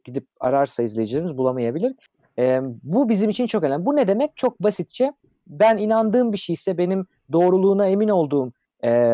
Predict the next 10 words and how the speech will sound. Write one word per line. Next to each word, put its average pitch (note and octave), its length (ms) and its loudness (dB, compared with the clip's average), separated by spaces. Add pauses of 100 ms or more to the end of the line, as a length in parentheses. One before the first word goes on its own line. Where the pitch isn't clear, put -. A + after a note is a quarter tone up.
(400)
bir C#3+ 60 -8
konuda C#3+ 540 0 (180)
ya B2 100 0
da B2+ 120 0
benim D#3 200 0
savunucu, B2 540 -2
ben C3+ 240 0
Trump C#3+ 480 -4
karşıtıydım E3+ 600 -2
ya, G2+ 140 -8